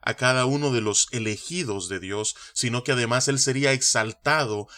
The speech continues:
hasta lo sumo y se sentaría a la diestra de Dios en las alturas. Por el gozo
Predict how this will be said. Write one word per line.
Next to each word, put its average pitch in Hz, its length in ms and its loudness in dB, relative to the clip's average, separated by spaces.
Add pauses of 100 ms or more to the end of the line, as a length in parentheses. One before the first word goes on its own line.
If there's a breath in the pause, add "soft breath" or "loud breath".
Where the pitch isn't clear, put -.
hasta 139 440 2
lo 117 140 2
sumo 127 340 2
y 110 40 -4
se 117 120 -2
sentaría 123 680 -2 (160 loud breath)
a 117 120 2
la 107 140 4
diestra 117 520 2
de 104 100 -4
Dios 123 340 0
en 110 120 -4
las 101 180 -4
alturas. 147 560 -4 (240 loud breath)
Por 120 160 2
el 110 200 0
gozo 120 540 2